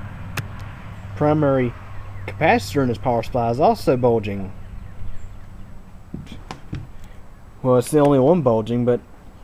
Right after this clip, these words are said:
that's also something else that signifies the power supply needs to be replaced. Which I'm gonna salvage the parts out of it, seeing that's a decent unit. I mean, it's got good switchers and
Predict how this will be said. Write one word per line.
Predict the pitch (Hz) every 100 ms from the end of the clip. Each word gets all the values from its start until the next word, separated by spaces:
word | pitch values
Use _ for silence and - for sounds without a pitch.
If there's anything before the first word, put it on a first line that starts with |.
| -
that's | 147 143
also | 156 156 - 139 123
something | 120 143 123 120
else | 131 131 -
that | 123 - - - - - - -
signifies | - 156 143 123 131 120
the | 117
power | 127 120
supply | 110 123
needs | 117 113
to | -
be | 104
replaced. | 95 104 98 - - - - - - - - - - - - - - - - - - - - - - - - -
Which | 156 175
I'm | 165
gonna | 147
salvage | 123 - 139 117 104
the | 110
parts | 117 117 -
out | 117 107
of |
it, | 107
seeing | 107 127 120
that's | 117 -
a | 110 - - - -
decent | 147 143 120 95
unit. | 120 135 107 - - - - - - - - - - - -
I | 127
mean, | 127
it's | 123
got | - 139 127
good | 131
switchers | - 131 131 131 123 101
and | 104 131